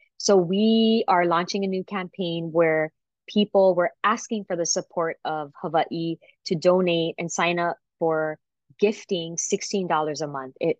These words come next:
comes out to a hundred ninety-two dollars for the year. But with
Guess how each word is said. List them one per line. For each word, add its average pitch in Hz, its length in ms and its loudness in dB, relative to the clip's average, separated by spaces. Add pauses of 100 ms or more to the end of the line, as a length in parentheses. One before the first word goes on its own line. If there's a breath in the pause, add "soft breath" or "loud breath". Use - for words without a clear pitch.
(100)
comes 170 180 2
out 156 200 2
to 175 80 -4
a 156 60 0
hundred 190 380 0
ninety-two 185 440 -2
dollars 156 460 0
for 170 100 -6
the 151 220 -6
year. 196 360 -2 (360 loud breath)
But 190 140 6
with 202 200 4